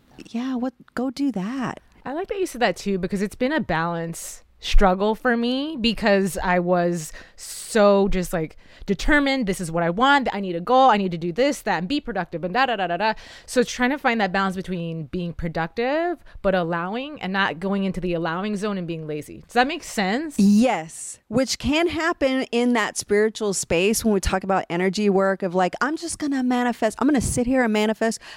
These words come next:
Speaker 1: I've done that. I've literally just sit around and, like, <laughs> I s-, I, that's what I do. I sit around all day. Um, but also the, having the goal or the action, what I've learned is, like,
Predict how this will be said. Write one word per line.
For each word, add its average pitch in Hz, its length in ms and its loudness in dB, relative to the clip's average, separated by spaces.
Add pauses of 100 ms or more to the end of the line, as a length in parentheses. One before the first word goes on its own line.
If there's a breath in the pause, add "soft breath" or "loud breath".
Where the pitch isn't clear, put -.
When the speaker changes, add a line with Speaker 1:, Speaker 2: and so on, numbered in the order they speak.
Speaker 1:
I've 185 140 2
done 202 260 2
that. 139 240 -2 (540 loud breath)
I've 226 180 2 (100)
literally 277 460 0
just 220 260 0
sit 220 240 0
around 220 400 2
and, 220 120 2
like, 262 440 2 (200 loud breath)
<laughs> - 200 -8
I 226 80 4
s-, - 260 0 (200)
I, 240 60 -4
that's - 420 -12
what 381 140 2
I 381 120 4
do. 349 240 2
I 359 100 4
sit 403 220 -2
around 170 280 2
all 294 140 2
day. 262 380 0 (460 loud breath)
Um, 247 560 2 (280)
but 277 240 0
also 233 800 2 (160)
the, 220 140 2
having 233 340 0
the 214 80 0
goal 202 500 2
or 185 80 4
the 175 240 0
action, 240 600 0
what 214 160 2
I've 185 260 0
learned 175 440 -4
is, - 260 -4
like, 165 140 0